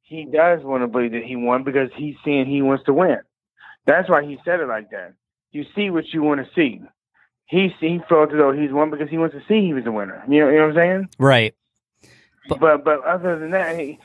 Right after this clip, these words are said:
Speaker 1: yeah, he, he, listen, he, he's an embarrassment to boxing. He's a disgrace to boxing. And honestly, if, I, it's, it's all on Al Heyman. I, if I was Al Heyman, I would tell him and never let him fight again. You mean? Because it's a disgrace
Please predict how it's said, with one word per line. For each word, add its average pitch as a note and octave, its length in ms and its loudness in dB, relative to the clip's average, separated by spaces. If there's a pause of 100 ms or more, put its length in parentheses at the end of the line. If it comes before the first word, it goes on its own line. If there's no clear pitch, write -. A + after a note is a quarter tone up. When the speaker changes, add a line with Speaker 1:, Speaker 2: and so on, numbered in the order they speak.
(160)
Speaker 1:
yeah, D#3 220 -10 (280)
he, D#3 400 -16
he, D3+ 60 -12
listen, C#3+ 280 -6
he, D#3 300 -2
he's F3+ 100 2
an D3+ 100 0
embarrassment D3+ 680 2
to A#2+ 60 -20
boxing. C#3 580 0 (300)
He's D#3 140 -8
a C#3+ 100 -12
disgrace D#3 560 -2
to D#3 100 -2
boxing. D3+ 560 -2 (380)
And C3+ 440 -6
honestly, E3 460 0
if, C3+ 200 -4 (320)
I, A#2 120 -2 (180)
it's, C3+ 280 -8
it's B2+ 240 -8
all D3+ 220 6
on C3+ 220 6
Al C3 220 4
Heyman. D#3 420 -6
I, B2+ 320 -6
if A#2+ 80 -12
I C3 100 0
was C3 120 -6
Al C3+ 160 0
Heyman, D3+ 260 -6
I C3 60 2
would A#2+ 160 -6
tell C#3+ 160 -2
him C#3+ 240 -6
and A#2+ 100 -6
never B2+ 180 -4
let C3 140 -2
him B2 220 -12
fight B2+ 180 4
again. B2+ 480 -8 (640)
You D3+ 100 0
mean? E3+ 240 0
Because D3 320 2
it's C#3 160 -2
a B2+ 260 -10
disgrace E3 360 0